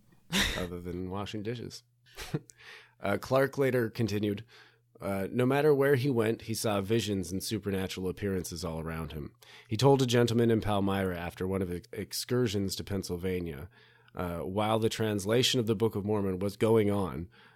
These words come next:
that on the way he met the Lord Jesus Christ, who walked alongside him in the shape of a deer for two or three miles, talking with him as familiar,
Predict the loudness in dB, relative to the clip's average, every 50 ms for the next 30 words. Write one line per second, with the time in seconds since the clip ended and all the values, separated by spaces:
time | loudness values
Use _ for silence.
0 | _ _ -2 0 0 2 4 4 6 6 6 4 4 2 2 2 0 0 0 2
1 | 2 2 2 2 0 -2 -2 -2 0 2 2 2 2 0 0 -2 -2 -2 -4 -4
2 | -6 -6 -4 -2 -2 0 -2 -2 -4 -8 -10 -14 -18 _ _ -6 -4 -2 -2 -2
3 | -2 -4 -4 -4 -2 0 0 0 0 -2 -2 -2 -2 0 0 0 0 -2 -2 -2
4 | -2 -2 -2 -2 -2 -2 -2 -2 -2 -2 -2 -4 -4 -2 0 0 2 2 0 0
5 | -2 -6 -8 -8 -6 -4 -4 -4 -4 -4 -4 -4 -2 -2 0 -2 -2 -2 -4 -6
6 | -10 -12 -14 -10 -6 -2 -2 -2 -2 -2 -4 -4 -2 -4 -4 -4 -4 -4 -4 -4
7 | -4 -4 -6 -8 -8 -8 -6 -4 -2 -2 -2 -2 -4 -4 -4 -4 -4 -4